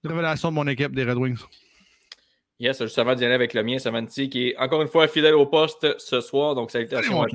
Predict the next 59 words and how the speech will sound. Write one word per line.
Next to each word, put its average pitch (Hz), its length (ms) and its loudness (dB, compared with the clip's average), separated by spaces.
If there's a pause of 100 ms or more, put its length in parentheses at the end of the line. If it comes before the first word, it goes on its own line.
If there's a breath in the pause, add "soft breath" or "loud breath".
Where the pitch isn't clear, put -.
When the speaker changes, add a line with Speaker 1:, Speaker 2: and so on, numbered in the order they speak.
Speaker 1:
mon 151 100 2
Speaker 2:
à 180 80 0
toi. - 60 -14 (560 loud breath)
Euh, 113 220 0
moi, 175 100 0
mon 262 100 2
coup 262 80 -12
de - 60 -20
cœur 233 260 0
s'est 151 160 -6
déroulé 147 420 -2
dès 185 220 -2
le 240 80 0
lendemain 185 380 0
de 180 100 0
notre 151 320 -2
dernier 139 340 0
podcast. 151 800 -2 (160)
Et 131 200 -2
c'est 143 320 -2
le 131 180 2
match 180 400 -6
entre, 139 380 -10
euh, 127 400 -2
Speaker 1:
<laughs> - 20 -4
Speaker 2:
les, 123 500 -2
euh, 113 300 -2 (140)
Flames 175 340 -4 (120)
et - 60 -10
les 131 200 -4
Cavaliers 165 400 0
de 139 40 -2
Washington 139 520 -4
que 139 80 -6
ça 123 140 -6
s'est 135 140 -8
produit. 120 460 -8 (380 soft breath)
Alors 147 240 2
qu'un 139 120 2
certain 151 340 0
Matthew 185 340 -2
Phillips 180 340 0 (140)
qui 143 80 -2
a - 20 2
inscrit 131 380 -4
un 160 120 0
but 165 160 -6
et 131 160 -2
une 135 120 -4
passe. 165 420 -2
Pourquoi 196 340 0
que 220 80 -8
c'est - 60 -6
un 151 60 -2
coup 151 100 -10
de 139 60 -14
cœur 165 240 0
pour 147 120 -2
moi ? 151 320 -4